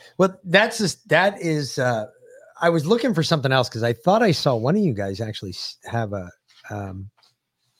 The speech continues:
a good comment up here and I missed it. Uh,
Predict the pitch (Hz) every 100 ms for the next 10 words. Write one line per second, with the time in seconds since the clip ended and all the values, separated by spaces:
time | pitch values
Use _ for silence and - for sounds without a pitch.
0 | _ _ _ _ 98 123 120 - 113 120
1 | 98 90 107 101 92 92 104 117 - 82
2 | - _ _ _ _ _ _ _ _ _
3 | _ _ _ _ _ _ - _ _ _
4 | _ _ _ _ _ _ _ _ _ _
5 | _ _ _ _ _ _ _ _ - 104
6 | 98 95 92 92 92 92 92 92 95 95
7 | 95